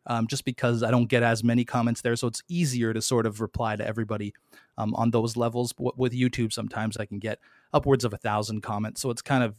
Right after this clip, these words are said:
difficult to, um, to reply to all of them there. But yeah, I, I love comments, and it's definitely a useful tool.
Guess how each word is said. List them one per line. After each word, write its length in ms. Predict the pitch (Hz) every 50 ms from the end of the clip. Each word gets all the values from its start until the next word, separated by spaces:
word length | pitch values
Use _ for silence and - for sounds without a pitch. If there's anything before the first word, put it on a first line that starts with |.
| _ -
difficult 460 | 127 113 - 120 - - 98 98 -
to, 300 | - - 120 104 101 104
um, 220 | 101 98 95 95 - _ _ _ _ _ _ -
to 80 | - 123
reply 320 | 110 104 - - 117 107
to 60 | 104 -
all 200 | - 107 101 101
of 60 | 98
them 140 | 101 95 92
there. 280 | 107 107 107 95 101
But 160 | 101 - - -
yeah, 220 | 127 135 120 98 98
I, 200 | 110 120 131 139
I 120 | - 131
love 240 | 135 135 147 160 151
comments, 420 | - - 156 156 160 165 170 160 -
and 280 | - 117 117 117 113 -
it's 160 | 135 117 -
definitely 480 | - - 139 151 - 190 170 117 120 113
a 60 | 107
useful 420 | 101 98 113 120 117 - - 123
tool. 300 | 110 - - 123 113 104